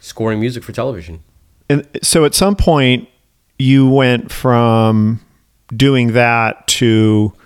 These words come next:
Speaker 2: really turning this into a business where you are. So,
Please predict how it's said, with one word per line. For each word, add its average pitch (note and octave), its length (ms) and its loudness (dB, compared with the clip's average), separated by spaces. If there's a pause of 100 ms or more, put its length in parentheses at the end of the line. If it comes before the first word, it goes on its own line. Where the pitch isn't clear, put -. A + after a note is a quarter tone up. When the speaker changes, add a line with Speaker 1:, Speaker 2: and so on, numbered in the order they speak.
(280)
Speaker 2:
really E3+ 240 2
turning C#3+ 320 0
this B2+ 180 0
into G#2+ 240 -2
a G2 40 0
business - 640 -2 (220)
where G#2+ 260 0
you G#2+ 240 -2
are. G2+ 460 0 (300)
So, - 160 -12